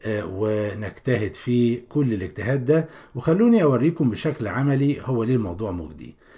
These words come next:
خلوني أثبت لكم بالحجة والبرهان إن الموضوع والله مجدي جدًا ويستحق مننا كل هذا العناء. ده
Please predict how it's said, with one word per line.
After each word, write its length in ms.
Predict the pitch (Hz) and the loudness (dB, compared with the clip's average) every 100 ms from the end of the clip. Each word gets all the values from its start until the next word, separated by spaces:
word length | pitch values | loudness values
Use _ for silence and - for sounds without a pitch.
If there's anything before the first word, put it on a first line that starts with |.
| - - - | -20 -20 -14
خلوني 480 | - 185 240 247 196 | 0 2 6 6 6
أثبت 340 | 143 135 131 | 4 2 2
لكم 440 | 139 185 180 180 175 | 4 4 6 8 8
بالحجة 880 | 123 147 135 107 - 156 139 117 92 | 6 6 6 0 -4 -4 -2 -4 -2
والبرهان 640 | 139 131 143 127 185 190 | 0 2 2 2 2 2
إن 140 | 151 | 2
الموضوع 380 | 143 123 117 151 | 4 4 4 4
والله 520 | 127 120 117 156 139 | 4 2 2 2 4
مجدي 300 | 135 131 113 | 4 4 2
جدًا 420 | 101 131 147 160 101 | 0 0 2 0 0
ويستحق 480 | 87 104 139 131 | -4 -8 -8 -6
مننا 300 | 110 104 131 | -4 0 0
كل 340 | 95 - 165 123 | -2 2 2 4
هذا 240 | 113 107 | 0 -4
العناء. 380 | 80 78 87 85 | -4 -6 -8 -6
ده 360 | 120 208 240 | 4 4 4